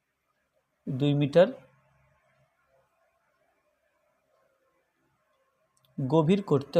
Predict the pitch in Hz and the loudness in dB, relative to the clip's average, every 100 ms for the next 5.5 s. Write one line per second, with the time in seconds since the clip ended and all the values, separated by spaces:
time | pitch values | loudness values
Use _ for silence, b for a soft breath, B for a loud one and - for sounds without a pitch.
0 | 131 131 123 - _ _ _ _ _ _ | -2 -4 -8 -14 _ _ _ _ _ _
1 | _ _ _ _ _ _ _ _ _ _ | _ _ _ _ _ _ _ _ _ _
2 | _ _ _ _ _ _ _ _ _ _ | _ _ _ _ _ _ _ _ _ _
3 | _ _ _ _ _ _ _ _ _ _ | _ _ _ _ _ _ _ _ _ _
4 | _ _ _ _ _ _ _ _ _ _ | _ _ _ _ _ _ _ _ _ _
5 | _ _ _ 156 143 | _ _ _ 0 0